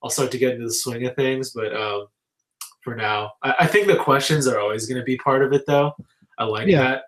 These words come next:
Speaker 1: I like having that. So, for sure, that'll be a, a part of the, uh, the segment.
Speaker 2: Well, one thing
Speaker 1: S-
Speaker 2: I wanted to bring up was <clears throat> I noticed when, you know, like, even, like, on, um,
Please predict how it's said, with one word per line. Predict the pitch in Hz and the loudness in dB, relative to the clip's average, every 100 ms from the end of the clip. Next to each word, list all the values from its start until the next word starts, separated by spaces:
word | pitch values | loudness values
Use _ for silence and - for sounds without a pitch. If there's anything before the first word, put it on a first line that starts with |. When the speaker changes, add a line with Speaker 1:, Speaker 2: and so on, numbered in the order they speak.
| - | -6
Speaker 1:
I | 135 | -4
like | 123 120 | -2 0
having | 127 127 127 | 0 0 0
that. | 135 135 - | 0 0 -4
So, | - 113 104 104 _ - - _ | -6 -2 -2 -4 _ -20 -20 _
for | - 120 | -6 -2
sure, | - 117 117 | 0 0 0
that'll | 107 110 107 | 0 -2 -2
be | 110 | 0
a, | 107 | 0
a | 107 107 | 0 -6
part | - 107 107 | -8 -2 -2
of | 104 101 | -2 0
the, | 104 104 107 107 | 2 2 0 -6
uh, | - | -8
the | 113 | -10
segment. | - 107 104 107 104 - _ _ _ - - _ - | -6 -4 -4 -4 -8 -10 _ _ _ -20 -20 _ 2
Speaker 2:
Well, | 135 | 4
one | 143 165 | 4 4
thing | 180 147 | 4 4
Speaker 1:
S- | |
Speaker 2:
I | |
wanted | 120 139 120 | 6 4 2
to | |
bring | 110 117 110 | 0 -2 -2
up | 107 - | -4 -6
was | 107 104 90 - | -10 -8 -10 -8
<clears throat> | - | -2
I | 135 - - 123 | -2 -2 -12 -8
noticed | 120 123 120 117 - | -4 -2 -2 -4 -6
when, | 120 113 107 - - - - - - _ - | -4 -4 -6 -12 -18 -20 -20 -20 -20 _ -6
you | 117 | -4
know, | 110 | -4
like, | 107 107 - 120 | -6 -10 -10 -6
even, | 117 113 113 | -4 -4 -4
like, | 110 - | -6 -8
on, | 113 107 107 | -10 -12 -12
um, | 110 110 | -14 -14